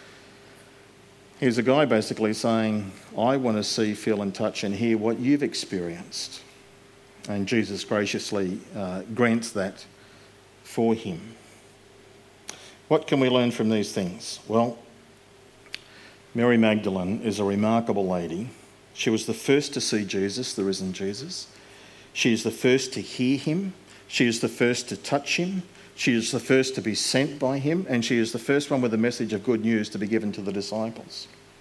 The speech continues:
Putting him back into their culture, that she was a woman that Jesus was doing this with,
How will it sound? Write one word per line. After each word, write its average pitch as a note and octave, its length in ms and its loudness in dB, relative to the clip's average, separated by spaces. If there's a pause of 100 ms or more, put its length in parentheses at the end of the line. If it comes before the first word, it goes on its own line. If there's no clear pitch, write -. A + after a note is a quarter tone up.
(1200)
Putting A#2 200 2
him G#2 80 2
back A2+ 200 2
into F2+ 140 -2
their G#2+ 180 2
culture, B2 480 -4 (1600)
that E2+ 120 -10
she A2 140 0
was G2 160 -2
a F2+ 40 -2
woman A#2+ 540 0 (140)
that F#2 120 -4
Jesus G#2+ 380 -2
was G2+ 140 -4
doing A2 280 0
this A2 220 -4
with, C3+ 400 -6